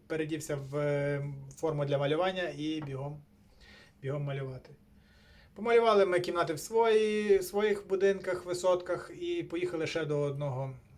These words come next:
е, поїхали до Барі, е, і помогли йому, бо в нього більше було. В нього було десь вісім, е, кімнат, вісім, е, номерів.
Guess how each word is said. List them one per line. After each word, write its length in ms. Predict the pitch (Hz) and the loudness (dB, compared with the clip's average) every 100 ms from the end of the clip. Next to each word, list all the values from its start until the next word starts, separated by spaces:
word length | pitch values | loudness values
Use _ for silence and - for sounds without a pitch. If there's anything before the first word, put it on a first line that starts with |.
| 147 139 | -10 -6
е, 100 | 139 143 - | -6 -8 -6
поїхали 320 | 160 156 143 | -4 -2 -2
до 120 | 135 135 | -2 0
Барі, 380 | 170 190 202 - _ - - - - - - _ - | 4 4 0 -6 _ -20 -20 -14 -12 -12 -20 _ -4
е, 720 | 156 160 160 160 156 156 160 - | 2 6 8 8 8 6 2 -2
і 280 | 185 196 190 | -2 2 2
помогли 380 | 175 156 143 165 | 2 0 0 0
йому, 160 | 151 | 0
бо 100 | 135 | -4
в 40 | 139 | -2
нього 180 | 143 139 | -2 0
більше 320 | 151 - 139 | -2 -4 -8
було. 180 | 131 131 | -8 -8
В 60 | |
нього 160 | 135 135 | -6 -6
було 180 | 143 139 | -4 -4
десь 360 | 135 - - | -4 -8 -10
вісім, 540 | 131 156 147 151 139 135 | -8 -8 -8 -6 -6 -4
е, 640 | 135 135 131 131 131 127 | -4 -4 -4 -4 -6 -10
кімнат, 400 | - 139 151 180 175 | -8 -6 -4 -6 -8
вісім, 420 | 147 151 - 151 143 | -6 -6 -6 -6 -2
е, 280 | 143 139 | 0 -2
номерів. 400 | 139 143 147 190 | -2 -2 0 0